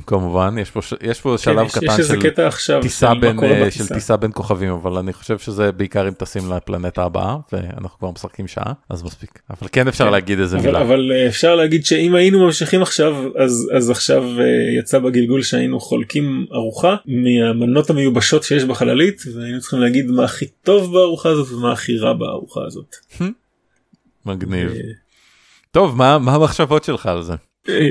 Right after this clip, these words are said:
Speaker 2: זה, זה חמוד, זה קצת, אה, הרגיש לי, אה, קצת קצר מדי, כאילו צריך, אה, לדעתי צריך לשבת ולעשות כמה פלנטות.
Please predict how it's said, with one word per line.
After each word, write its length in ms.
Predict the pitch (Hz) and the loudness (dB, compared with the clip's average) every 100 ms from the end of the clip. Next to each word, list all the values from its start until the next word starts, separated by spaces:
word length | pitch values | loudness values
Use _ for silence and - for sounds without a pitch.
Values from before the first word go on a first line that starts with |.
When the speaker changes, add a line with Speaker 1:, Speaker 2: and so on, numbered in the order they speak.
| - | 2
Speaker 2:
זה, 200 | 143 143 | 2 4
זה 140 | 151 143 | 2 2
חמוד, 380 | 147 147 220 254 | 2 4 4 4
זה 140 | 180 | 0
קצת, 380 | - 202 214 - | 2 0 2 2
אה, 320 | 226 208 190 | 2 2 2
הרגיש 320 | 160 165 - | 0 -2 -2
לי, 440 | 175 165 147 135 120 | 0 2 0 -2 -2
אה, 360 | 117 110 110 120 _ - | -4 -6 -8 -14 _ -12
קצת 260 | - 151 | -2 -2
קצר 380 | - - 135 131 | -2 -2 2 2
מדי, 300 | 139 131 151 156 | 0 0 0 0
כאילו 220 | 123 113 | -8 -8
צריך, 440 | - 120 107 - | -8 -8 -10 -10
אה, 60 | 143 110 104 - - 120 | -8 -8 -10 -12 -12 -8
לדעתי 260 | 120 - | -8 -8
צריך 160 | - 127 | -8 -6
לשבת 280 | 117 131 117 | -4 -4 -2
ולעשות 320 | 120 107 120 | -4 -2 -4
כמה 220 | - 127 | -2 -4
פלנטות. 640 | 107 120 120 - - 180 | -4 -4 -4 -4 -4 -4